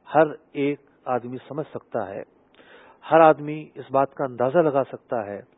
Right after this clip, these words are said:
کہ سزاؤں کا جو نظام ہے، جزا اور سزا کا جو نظام ہے، یہ معاشرے کے اندر مساوات کی حفاظت کے لیے ہوتا ہے۔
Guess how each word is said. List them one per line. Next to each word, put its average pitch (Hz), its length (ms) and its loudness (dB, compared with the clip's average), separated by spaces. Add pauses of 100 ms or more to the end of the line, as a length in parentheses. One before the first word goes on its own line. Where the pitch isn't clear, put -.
(1120)
کہ - 80 -16 (140)
سزاؤں 151 280 2
کا 180 100 0
جو 160 120 -4
نظام 113 400 -8
ہے، 107 200 -14 (160)
جزا 131 200 0
اور 151 80 0
سزا 139 420 -2
کا 180 120 0
جو 151 100 -6
نظام 113 420 -10
ہے، 101 220 -20 (600)
یہ 208 100 -2
معاشرے 180 460 0
کے 190 140 -4
اندر 151 260 -2
مساوات 143 640 0 (300)
کی 180 240 -4
حفاظت 127 520 -4
کے 156 60 -6
لیے 135 160 -8
ہوتا 104 360 -8
ہے۔ - 280 -16